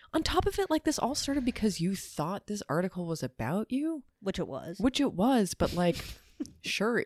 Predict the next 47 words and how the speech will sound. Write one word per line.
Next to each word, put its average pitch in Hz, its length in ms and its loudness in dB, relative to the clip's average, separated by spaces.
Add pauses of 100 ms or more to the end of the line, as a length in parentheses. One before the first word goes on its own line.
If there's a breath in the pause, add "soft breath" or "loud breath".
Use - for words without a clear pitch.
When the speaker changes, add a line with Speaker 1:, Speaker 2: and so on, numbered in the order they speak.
Speaker 1:
if - 240 0
you 165 180 2
know 233 240 6
it 120 80 4
is, 139 260 0
you 117 60 -4 (200)
better 151 160 -6
become 160 340 -6
a 160 40 -4
better 160 220 0
person. 170 560 -4 (380 loud breath)
Speaker 2:
Right. 143 300 -2 (640 soft breath)
I 262 140 6
just, 294 380 0 (480)
it's - 220 -8
just - 160 -2
such 247 200 -4
a 247 60 -4
complicated 170 720 -6
situation. 156 760 -6
And 175 180 -4
the 175 160 0
Yorkies, 175 680 -2
and 180 100 -4
when 170 120 -4
he 160 60 -2
cut 180 220 -4
his 175 140 -2
finger 165 500 -4
off, 156 420 0
it's - 200 -6
just - 220 -4
like, 196 160 -2 (340 loud breath)
I 214 80 2
guess 240 200 2
they 254 140 2
both 180 300 2
have 170 160 -2
different 170 300 -6
stories 165 460 -6
about 156 200 -4
how 170 320 -2
he 170 120 -4
cut 170 200 -6
his 165 160 -4
finger 165 420 -2
off. 156 340 0